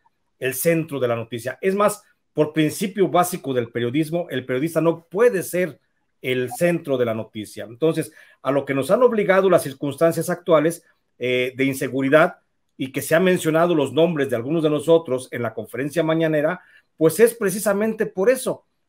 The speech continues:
porque el Estado no es capaz de brindarnos la certeza y la seguridad para nuestro ejercicio periodístico. El día que el Estado nos proporcione las garantías para nuestro trabajo,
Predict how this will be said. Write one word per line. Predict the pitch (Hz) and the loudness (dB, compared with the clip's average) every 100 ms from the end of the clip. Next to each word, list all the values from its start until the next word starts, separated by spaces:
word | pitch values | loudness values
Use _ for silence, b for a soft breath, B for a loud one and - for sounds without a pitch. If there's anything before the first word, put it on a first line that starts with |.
| _ _ | _ _
porque | 139 135 139 | -6 -4 0
el | 143 | 0
Estado | 147 208 220 | 2 2 4
no | 196 202 | 2 0
es | - | 0
capaz | 170 - 214 196 | -2 2 0 0
de | 175 | -2
brindarnos | 147 143 135 175 170 185 - | -2 -2 2 2 2 -4 -4
la | 139 135 | -4 -2
certeza | 139 120 - 180 180 | -4 -6 -4 -4 -2
y | |
la | 151 | -4
seguridad | 135 127 127 127 156 151 | -4 -8 -8 -2 -4 -2
para | 131 123 | -4 -4
nuestro | 117 117 | -4 -6
ejercicio | 107 113 110 143 151 135 - _ _ _ | -8 -8 -10 -10 -8 -10 -12 _ _ _
periodístico. | - 156 226 233 190 127 - B - | 2 4 4 0 -2 -2 -2 B -2
El | 147 147 | -2 4
día | 247 269 | 2 4
que | 262 | 4
el | 190 | 4
Estado | 165 - 190 156 143 147 _ _ | 2 2 2 2 0 -6 _ _
nos | 131 | -6
proporcione | 143 123 139 139 - 202 202 156 | -6 -2 -2 -2 2 2 4 2
las | 131 127 | 2 0
garantías | 127 127 127 190 196 160 - | 2 2 2 0 4 4 4
para | 123 | -2
nuestro | 120 120 | -4 -4
trabajo, | 120 127 160 170 131 | -2 2 4 4 0